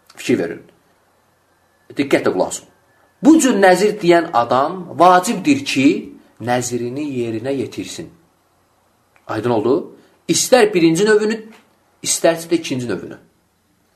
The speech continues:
Əgər bu cür nəzir deyibsə kimsə, mütləq vacibdir ki, yerinə yetirsin. Dəlil də Peyğəmbər sallallahu aleyhi və səlləm hədisidir.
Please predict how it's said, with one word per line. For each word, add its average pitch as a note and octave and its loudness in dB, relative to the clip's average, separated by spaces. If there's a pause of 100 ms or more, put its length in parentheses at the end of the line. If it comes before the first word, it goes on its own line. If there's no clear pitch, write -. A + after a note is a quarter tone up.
(400)
Əgər E3 2
bu D4+ 8
cür A3 4
nəzir C#3 2 (800)
deyibsə D#3+ 4
kimsə, C3+ 2 (380)
mütləq D#3 2
vacibdir D3 4
ki, D#3+ 2 (480)
yerinə C3 0
yetirsin. - -6 (560)
Dəlil G#3 4
də C4 6
Peyğəmbər G3 4
sallallahu G3 4
aleyhi G3+ 2
və F#3 2
səlləm A3+ 0
hədisidir. - 0